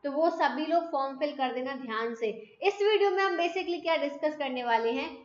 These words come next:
इस वीडियो में हम ये discuss करने वाले हैं कि जिनके low marks हैं, जिन्हें लग रहा है कि मेरे marks कम है, सीयूईटी पीजी में मेरे marks कम आए हैं, टू हंड्रेड से नीचे हैं या मान लो चलो वन एटी के नीचे हैं आपके marks, ठीक है?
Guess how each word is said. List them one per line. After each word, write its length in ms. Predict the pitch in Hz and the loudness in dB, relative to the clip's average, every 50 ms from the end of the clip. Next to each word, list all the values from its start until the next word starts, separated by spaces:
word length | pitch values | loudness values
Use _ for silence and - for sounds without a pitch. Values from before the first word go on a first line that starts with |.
| - _ | -16 _
इस 180 | 302 330 320 339 | -6 -6 -4 -2
वीडियो 220 | 359 370 349 381 370 | -2 0 0 0 0
में 80 | 381 392 | 0 0
हम 140 | 392 339 330 | 0 0 -2
ये 80 | 349 339 | -2 -2
discuss 340 | 349 339 - - 349 349 359 | -4 -4 -2 -2 -2 -2 0
करने 200 | 339 311 294 311 | -2 -2 -2 0
वाले 220 | 302 294 285 294 320 | 0 0 0 0 -4
हैं 80 | 311 | -4
कि 100 | 320 339 | -4 -4
जिनके 360 | 294 330 330 320 339 359 302 | -4 -4 -4 -4 -4 -4 0
low 160 | 277 285 302 302 | 2 4 4 4
marks 340 | 294 254 208 202 196 - 220 | 2 0 -2 -4 -6 -8 -12
हैं, 60 | 208 | -12
जिन्हें 180 | 220 254 277 285 | -10 -8 -6 -2
लग 120 | 285 285 277 | -2 -2 0
रहा 80 | 285 | 0
है 80 | 294 294 | 0 -2
कि 120 | 294 320 302 | -2 -4 -6
मेरे 200 | 285 294 285 294 | -6 -6 -6 -6
marks 340 | 269 262 262 269 262 262 - | -6 -6 -8 -8 -10 -14 -10
कम 140 | - 285 277 277 | -6 -4 -4 -2
है, 200 | 285 285 302 349 - - - _ _ _ | -2 -4 -4 -6 -8 -12 -20 _ _ _
सीयूईटी 460 | - 302 302 302 302 302 302 311 311 | 0 2 4 6 6 4 2 0 -2
पीजी 300 | - 302 294 254 277 285 | -2 -2 -2 -2 -2 -4
में 140 | 302 285 277 | -4 -4 -6
मेरे 140 | 277 269 | -6 -4
marks 280 | 269 262 269 294 269 - - | -4 -4 -4 -4 -6 -8 -4
कम 180 | 269 262 262 254 | -2 -2 0 2
आए 180 | 240 247 247 254 | 2 2 0 0
हैं, 220 | 262 294 311 302 302 | 0 -4 -4 -6 -6
टू 120 | 285 277 | -6 -4
हंड्रेड 360 | 277 269 262 262 262 269 - 262 | -4 -2 -2 -2 -2 -4 -4 -8
से 80 | 294 | -8
नीचे 360 | 262 240 240 247 226 240 269 | -8 -6 -8 -10 -12 -12 -12
हैं 200 | 269 277 269 269 | -10 -8 -6 -6
या 80 | 277 269 | -4 -4
मान 180 | 262 247 240 240 | -4 -4 -4 -4
लो 80 | 247 254 254 | -4 -6 -6
चलो 200 | 254 262 269 262 | -6 -6 -6 -4
वन 220 | 254 247 247 254 254 | -4 -4 -4 -4 -4
एटी 280 | 254 254 254 - 285 | -6 -6 -6 -10 -12
के 160 | 262 285 285 262 | -10 -8 -6 -6
नीचे 300 | 247 247 226 226 - 269 | -6 -8 -8 -10 -10 -10
हैं 160 | 269 262 240 | -8 -6 -4
आपके 280 | 226 208 220 - 226 214 | -4 -6 -6 -6 -8 -6
marks, 320 | 202 190 185 185 - - | -6 -6 -8 -10 -12 -10
ठीक 160 | - 226 233 302 | -8 -8 -4 -2
है? 120 | 370 | -4